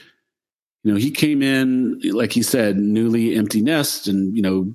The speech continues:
getting back into it, and, "Gee, isn't this great?" And then he's found that his chops and his musical aspirations sounds like,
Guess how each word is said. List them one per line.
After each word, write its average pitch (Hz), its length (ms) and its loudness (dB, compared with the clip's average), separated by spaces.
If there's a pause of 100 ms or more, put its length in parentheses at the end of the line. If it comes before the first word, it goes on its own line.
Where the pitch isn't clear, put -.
getting 98 220 2
back 95 220 0
into 151 300 0
it, 123 260 -2
and, 98 400 0
"Gee, 123 180 2
isn't 113 180 2
this 95 140 0
great?" 147 380 0 (440)
And 175 120 4
then 175 80 2
he's 170 160 0
found 143 340 2
that 135 60 2
his 127 120 -2
chops - 680 -4 (160)
and 110 100 2
his 110 220 0
musical 113 520 0
aspirations 117 680 0
sounds 104 280 0
like, 104 380 0